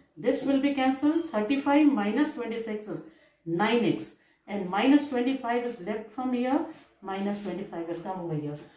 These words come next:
To get nine x out of this three x, we will multiply by plus three. Plus three into nine, uh, three x is nine x. And plus three minus, this is twenty-one. Seven three is a twenty-one. We'll subtract it.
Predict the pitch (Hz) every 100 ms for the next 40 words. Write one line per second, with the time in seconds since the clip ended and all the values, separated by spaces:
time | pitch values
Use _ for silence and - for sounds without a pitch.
0 | _ - 196 170 220 214 214 226 247 294
1 | 311 - - 190 165 185 175 196 - 254
2 | 285 320 - 208 180 180 185 240 240 247
3 | 262 226 240 359 - - _ 254 269 -
4 | - 175 156 160 - _ _ _ 233 262
5 | - 277 269 277 277 262 262 214 - 269
6 | 285 302 - 254 294 - 330 - 170 165
7 | 170 175 208 349 - - - _ _ _
8 | _ _ - 185 185 185 - 214 208 -
9 | 220 214 196 190 202 196 202 - - 240
10 | 269 277 262 202 180 170 202 208 226 220
11 | 285 247 208 190 165 156 - - - -
12 | 165 208 208 226 208 226 226 240 294 427
13 | -